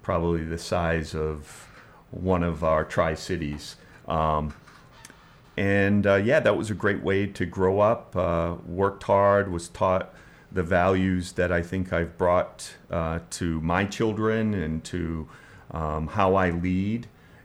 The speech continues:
And my parents were really strict, um, especially with their oldest. I think that's often typical. They wanted to get it right. And I, I, I'd like to think that they got it right, um, and,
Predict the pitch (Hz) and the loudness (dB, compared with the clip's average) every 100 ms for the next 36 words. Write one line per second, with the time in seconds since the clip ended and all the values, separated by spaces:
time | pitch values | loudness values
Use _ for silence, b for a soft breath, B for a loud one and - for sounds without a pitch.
0 | - 85 87 87 87 87 85 104 101 101 | -10 -4 -2 0 0 -2 -2 0 0 -2
1 | 95 87 90 101 98 - - 104 139 - | -4 -2 -2 -2 -4 -8 -2 -2 -2 -10
2 | - B B B B B 85 85 85 80 | -20 B B B B B -6 -2 -2 -4
3 | - 87 - 92 92 - 92 90 87 92 | -6 -12 -4 -2 -2 -2 -2 0 -2 0
4 | 87 82 85 90 110 - - 87 - 85 | -2 -2 -4 -2 -4 -8 -12 -12 -8 -8
5 | 90 85 - - 87 87 87 85 87 92 | -6 -8 -8 -8 -8 -6 -8 -8 -10 -10
6 | 101 123 127 B B - 87 90 92 82 | -4 -4 -6 B B -4 -2 0 0 0
7 | 92 85 82 85 78 - - - B B | 0 -2 0 2 2 0 -10 -18 B B
8 | B B - 82 82 82 95 90 - 82 | B B -6 -2 -2 0 -2 -2 -6 -4
9 | 87 87 - 90 90 104 107 107 110 110 | -2 -4 -8 -8 0 0 0 -4 -2 -2
10 | 110 95 92 - - 92 92 90 92 98 | 0 0 0 -4 -10 -4 -2 2 2 2
11 | - 85 110 - - - B B B - | -2 -2 -2 -4 -14 -20 B B B -8
12 | 80 82 85 85 85 82 | -4 -2 -2 -2 -2 -4